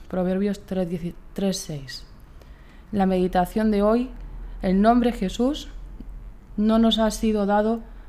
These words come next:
para que lo usemos con familiaridad superflua, sino que llenaremos de admiración reverente ante su gracia salvadora. Y una lectura recomendada, Filipenses dos,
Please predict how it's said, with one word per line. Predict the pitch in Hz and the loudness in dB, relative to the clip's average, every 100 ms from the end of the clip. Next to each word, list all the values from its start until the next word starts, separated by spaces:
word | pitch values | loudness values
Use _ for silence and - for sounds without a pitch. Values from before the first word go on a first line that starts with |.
| - | -6
para | 196 190 | 0 0
que | 185 | 2
lo | 185 | 2
usemos | 180 175 214 220 214 | 0 0 2 2 0
con | - 202 | 0 -2
familiaridad | 180 190 185 180 170 170 196 226 233 - - - - - - | 0 0 0 2 0 2 2 0 -2 -14 -20 -20 -20 -18 -18
superflua, | - - 196 185 170 - 190 170 156 151 | -12 -4 0 0 -2 0 0 0 -4 -10
sino | - 196 180 175 165 | -6 0 2 2 0
que | - 175 165 - - - | -2 -2 -2 -8 -14 -6
llenaremos | 190 175 170 214 220 226 - - - | -2 0 2 4 4 2 -4 -12 -8
de | 190 | -2
admiración | 180 185 180 175 - 226 | 0 2 2 0 2 2
reverente | 220 202 196 214 214 220 220 - | 2 2 2 0 -2 -2 -6 -2
ante | 190 180 175 | -4 -2 -2
su | - | -2
gracia | 175 190 185 214 202 202 - - - - | -2 -2 -2 0 0 0 -8 -20 -20 -16
salvadora. | - 180 160 160 147 - - - - - - - - - - - - | -4 -4 -2 -6 -8 -10 -14 -16 -18 -18 -20 -20 -20 -20 -20 -20 -8
Y | 208 | -2
una | 214 226 | 2 4
lectura | 220 208 220 220 208 | 2 0 0 2 2
recomendada, | 196 185 180 175 208 214 220 254 - - - - - - | 0 -2 0 2 2 4 2 -2 -12 -20 -20 -18 -18 -12
Filipenses | - 185 175 208 220 220 214 190 175 | -6 -2 -2 0 0 0 -2 -4 -2
dos, | 185 226 247 254 | 2 2 2 -6